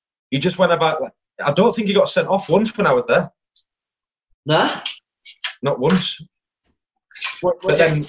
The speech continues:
Speaker 1: apparently now, now he's, like, the main player and that apparently is a little bit different, so I, I don't actually know.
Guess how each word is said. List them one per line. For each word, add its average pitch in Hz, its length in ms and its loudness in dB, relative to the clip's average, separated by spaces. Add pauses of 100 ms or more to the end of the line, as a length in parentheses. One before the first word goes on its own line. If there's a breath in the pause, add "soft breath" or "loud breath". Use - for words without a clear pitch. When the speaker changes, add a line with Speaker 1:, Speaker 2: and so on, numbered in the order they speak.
Speaker 1:
apparently 190 540 0
now, 185 220 2
now 160 180 -6
he's, 156 140 -4
like, 147 220 0 (220)
the 139 140 0
main 151 260 2
player 160 280 4
and 139 140 -2
that 120 140 -4
apparently 139 420 0
is 120 80 -2
a 123 40 0
little 120 160 2
bit 113 140 -4
different, 135 420 0
so 101 260 4
I, 101 40 2
I 98 200 -6
don't 127 160 4
actually 101 320 -2
know. 120 260 2